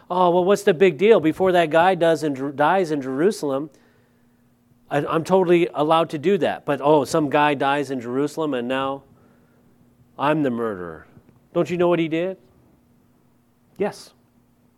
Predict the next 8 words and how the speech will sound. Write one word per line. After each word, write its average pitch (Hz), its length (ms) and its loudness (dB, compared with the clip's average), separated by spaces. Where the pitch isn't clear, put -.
Yes. - 420 -10
There 175 180 0
are 202 300 2
arbitrary 220 1000 4
lines 135 680 -2
in 165 160 2
our 190 120 2
life 180 560 -4